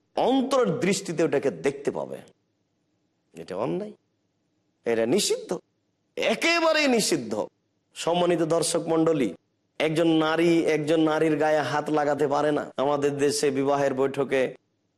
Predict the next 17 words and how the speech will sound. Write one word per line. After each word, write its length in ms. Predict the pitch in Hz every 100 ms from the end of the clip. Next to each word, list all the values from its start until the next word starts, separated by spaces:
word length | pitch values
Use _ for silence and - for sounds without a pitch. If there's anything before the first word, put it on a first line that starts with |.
| _
মেয়েকে 640 | 120 131 156 208 233 220 226
পুরুষের 520 | - 180 175 - 165
বাড়িতে 320 | 151 143 143
হলুদ 320 | 131 131 135
মাখাতে 360 | 120 120 113 104
নিয়ে 260 | 104 95 85
যায়। 200 | 80 73 _ _ _ _ _ _ _
গ্রামের 480 | 120 160 185 190 160
লোকেরা 720 | 156 160 175 160 156 151 156 - 135
মেয়ের 420 | 139 160 160 151
মুখে 520 | 147 143 - 147 139 - -
ক্ষীর 300 | - 175 156
উঠিয়ে 340 | 147 - 143
দেয়। 220 | 101 80 - _ _
গ্রামের 440 | 117 156 170 160 127
যুবতী 440 | 156 156 156 160
মেয়েরা 720 | 151 151 151 147 147 151 -